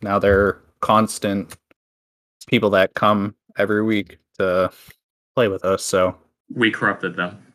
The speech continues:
Speaker 1: Yeah. <laughs>
Speaker 2: Also, hi, guys, if you're listening. Uh, but, yeah, and unfor-, and I just, I just thought about this. If it's the fourth, I can't go, 'cause that's when I'll be in Atlanta.
Speaker 1: Oh, for the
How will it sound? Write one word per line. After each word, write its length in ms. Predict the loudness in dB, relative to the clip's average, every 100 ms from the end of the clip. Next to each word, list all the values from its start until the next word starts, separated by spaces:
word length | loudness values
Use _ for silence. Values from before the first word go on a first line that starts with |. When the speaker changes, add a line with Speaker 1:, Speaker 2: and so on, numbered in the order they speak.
| _ _ 0
Speaker 1:
Yeah. 180 | 0 0
<laughs> 760 | -8 _ -16 2 2 4 4
Speaker 2:
Also, 240 | 4 2 4
hi, 160 | 4
guys, 340 | 4 4 0 -10 _
if 60 |
you're 80 | -6
listening. 280 | -6 -4 -6 -6 _ _ _ _ _ _ 2
Uh, 540 | 4 6 6 4 0 -10 _
but, 240 | -4 -4 -6 -14 _ _ _ _
yeah, 300 | 2 2 0 -2
and 200 | 0 2
unfor-, 460 | 0 0 0 0 2
and 100 | 2
I 80 | 2
just, 200 | 0 -6
I 140 | -2 -2
just 180 | -2
thought 120 | -2 0
about 160 | -2
this. 140 | -6 -8
If 140 | -6
it's 120 | -4
the 100 | -4 -4
fourth, 340 | 2 2 2
I 120 | 0
can't 260 | -2 -8 -4
go, 220 | -2 0
'cause 140 | -4 -2
that's 200 | -4 -4
when 80 |
I'll 80 | -10
be 120 | -6 -6
in 40 |
Atlanta. 460 | -6 -10 -12 -14 -16 _ _ _ _ _ _ _ _ _ _ _ _ _ _ 0
Speaker 1:
Oh, 200 | 4 4
for 140 | 2
the 420 | 0 2 2 0